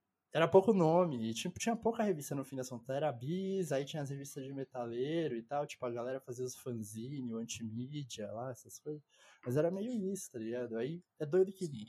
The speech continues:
Speaker 1: a Vice, eu acho que de uma forma ou de outra, jun-, tipo, eu, o Maleiron, com o Gon-, o Gonzo, a Débora, a gente, e muito mais um monte de gente, velho. Só que essa galera, tra-, a gente trabalhou muito juntos, né? Quando eu,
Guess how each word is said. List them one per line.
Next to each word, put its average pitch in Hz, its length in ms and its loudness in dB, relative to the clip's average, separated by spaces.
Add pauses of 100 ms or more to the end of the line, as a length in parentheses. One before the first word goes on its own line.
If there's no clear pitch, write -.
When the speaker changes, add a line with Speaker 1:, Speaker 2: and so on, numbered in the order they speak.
(720)
Speaker 1:
a 131 100 4
Vice, 151 380 8
eu 165 60 10
acho 160 220 4
que 180 80 -2
de 156 100 -6
uma 156 160 0
forma 147 300 -2
ou 147 40 -2
de 131 180 -4
outra, 151 440 2 (640)
jun-, 123 320 0
tipo, 123 360 0
eu, 127 240 4
o 120 80 0
Maleiron, 117 600 -2
com 117 80 -6
o 110 40 -4
Gon-, 113 480 -2 (160)
o 113 120 -4
Gonzo, 110 440 0
a 104 60 -4
Débora, 107 580 0 (1160)
a 127 140 6
gente, 131 920 0
e 131 100 4
muito 165 320 6
mais 165 220 8
um 170 80 6
monte 151 240 8
de 170 60 10
gente, 117 340 4
velho. 101 180 6
Só 127 180 4
que 139 80 4
essa 139 160 2
galera, 131 280 4
tra-, 135 200 2
a 120 60 4
gente 123 160 2
trabalhou 127 320 8
muito 139 420 6
juntos, 131 280 0
né? 120 100 0
Quando 120 180 -4
eu, 120 120 -2